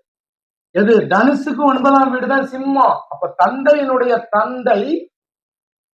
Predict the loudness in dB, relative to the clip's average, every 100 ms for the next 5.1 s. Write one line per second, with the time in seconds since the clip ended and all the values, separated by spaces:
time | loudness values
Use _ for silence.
0 | _ -4 -2 -2 -4 -8 -6 -4 -2 2
1 | 2 0 -6 -12 -2 0 2 2 2 2
2 | 0 -4 -6 0 2 4 2 -2 -6 -8
3 | -14 -20 -20 _ -6 -2 0 0 0 2
4 | 0 2 4 6 4 4 0 2 2 2
5 | 2